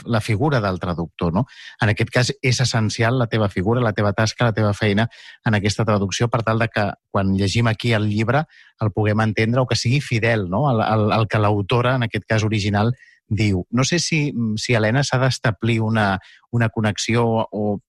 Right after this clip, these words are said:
algun lligam especial quan agafes un, un encàrrec de traduir un llibre, no?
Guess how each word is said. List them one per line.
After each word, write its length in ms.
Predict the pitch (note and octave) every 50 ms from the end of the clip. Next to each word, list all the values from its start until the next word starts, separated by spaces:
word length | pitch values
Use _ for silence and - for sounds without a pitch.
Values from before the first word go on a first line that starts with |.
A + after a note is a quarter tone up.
| _ - _ _ _ _ _ _ -
algun 280 | A2+ A2 A2 C3 C#3
lligam 300 | B2 B2+ A#2 B2 A#2+ A#2
especial 720 | A#2+ - - - A2 - - B2 A#2+ A#2+ A#2+ A#2+ F#2+ F2 -
quan 420 | - A#2+ A2+ G#2+ G#2+ G#2+ G#2+ A2
agafes 320 | G2 G#2 A2 A#2+ - C3 A#2+
un, 280 | B2 B2 A#2+ A#2+ A#2+
un 160 | B2+ A#2+ B2+ A#2+
encàrrec 500 | A2 G#2 G2 - A#2 A2+ G#2+ A2 G2+ G2
de 80 | A2 G#2
traduir 340 | - G#2+ G#2 G2+ G#2 A2
un 120 | A2 G#2 G2+
llibre, 300 | G2 G#2+ G#2+ A2 B2+ A#2+ A2+
no? 120 | C#3+ E3+